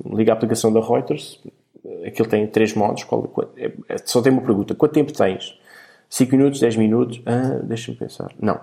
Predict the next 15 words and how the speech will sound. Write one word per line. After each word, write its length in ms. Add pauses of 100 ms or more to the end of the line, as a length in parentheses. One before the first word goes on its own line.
dez 240
minutos, 360
quinze 300
minutos 460
ou 100
trinta 300
minutos." 460 (100)
Acho 100
que 60
é 60
algo 180
assim. 320 (640)
Eu 140
digo, 280
"Ok, 140